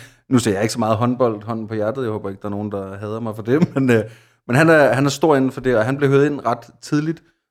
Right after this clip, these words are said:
til at være med til at skabe det her. Fordi at i e-sport var der ikke rigtig særlig meget at sammenligne med. Der var nogle glimt af ting, der var godt, men der var ligesom ikke nogen, der, der på det tidspunkt havde den fulde pakke.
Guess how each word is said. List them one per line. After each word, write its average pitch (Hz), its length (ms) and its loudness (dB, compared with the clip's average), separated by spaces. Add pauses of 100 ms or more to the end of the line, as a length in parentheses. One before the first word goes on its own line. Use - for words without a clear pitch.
til - 80 0
at 117 40 0
være 117 80 4
med 123 120 4
til 117 160 -2
at 110 180 4
skabe 135 360 -2
det 127 120 -8
her. 95 160 -4
Fordi 131 360 -4
at 107 260 -2
i 101 280 -14 (200)
e-sport 120 420 -4
var 110 100 2
der 113 180 0 (320)
ikke 120 180 -4
rigtig 113 380 -2
særlig 107 300 -2
meget 104 140 -6
at 101 60 -10
sammenligne 104 400 -8
med. 90 120 -16 (480)
Der 113 60 -2
var 113 120 0
nogle 117 200 0 (100)
glimt 151 340 -2
af 127 120 -2
ting, 139 360 -10
der 139 60 -4
var 123 120 -2
godt, 127 400 -2
men 110 180 -8
der 113 60 -8
var 107 80 -8
ligesom 127 200 -4
ikke 127 140 -2
nogen, 127 200 0
der, 110 200 4 (460)
der 104 60 -10
på 131 60 -4
det 135 140 2
tidspunkt 123 380 -4
havde 107 140 -4
den 113 100 -6
fulde 139 340 0
pakke. 90 420 -10